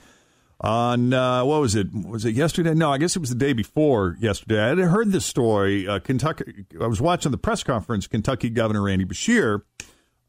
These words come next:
uh, calling people out for filing fake unemployment claims.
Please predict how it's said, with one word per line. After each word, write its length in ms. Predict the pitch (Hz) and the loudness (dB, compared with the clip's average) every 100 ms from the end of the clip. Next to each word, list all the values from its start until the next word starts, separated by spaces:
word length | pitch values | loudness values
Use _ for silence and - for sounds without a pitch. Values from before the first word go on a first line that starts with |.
| - | -8
uh, 520 | 98 98 98 95 95 - _ _ _ _ _ _ - | 0 2 2 2 0 -6 _ _ _ _ _ _ 0
calling 440 | - 170 180 151 | 2 2 2 2
people 400 | - 151 - 131 | 0 -2 0 2
out 380 | 143 143 120 - _ _ | 2 2 0 -4 _ _
for 300 | - 113 113 | -2 0 0
filing 600 | - - 127 117 113 117 120 | -4 -4 0 0 2 0 -2
fake 500 | - - 107 101 - | -6 -2 0 0 -2
unemployment 680 | 110 104 123 - 226 196 110 | -2 0 0 0 2 2 -2
claims. 680 | - 101 67 52 50 - | -4 -4 -4 -8 -16 -20